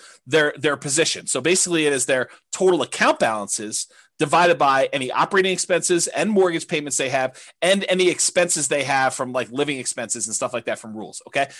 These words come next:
So you can see here that early on, when you're going to college, you have very little expenses. So your, like, months of reserves, um, it's kinda, like, really low for there. And then when it kind of, when you, when you buy your first property,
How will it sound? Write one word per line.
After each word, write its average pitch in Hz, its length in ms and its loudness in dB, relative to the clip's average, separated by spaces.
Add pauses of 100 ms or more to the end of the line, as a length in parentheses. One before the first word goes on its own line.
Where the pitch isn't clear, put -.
(140)
So 151 340 2 (100)
you 180 160 0
can 214 160 -4
see 262 300 0
here 147 320 0
that 131 320 2 (200)
early 226 360 2
on, 151 540 2
when 139 180 -4
you're 190 140 -2
going 180 260 2
to - 60 -8
college, 196 560 0 (200)
you 175 140 0
have 202 140 2
very 175 260 4
little 160 220 -2
expenses. 170 720 -2
So - 120 0
your, 156 300 0
like, 175 240 2
months 160 340 -2
of 151 100 -4
reserves, 147 600 -2 (280)
um, 123 380 2
it's 123 140 -6
kinda, 151 220 -2
like, 123 180 -4
really 143 300 -2
low 123 280 -2
for 165 140 -6
there. 180 200 2
And 139 120 -6
then 147 80 -4
when 151 140 -4
it 139 120 -8
kind 147 200 -4
of, 120 160 -14
when 135 100 -10
you, 123 280 -8 (200)
when 127 100 -10
you 127 60 -2
buy 165 220 4
your 175 140 2
first - 300 -6
property, 131 480 -2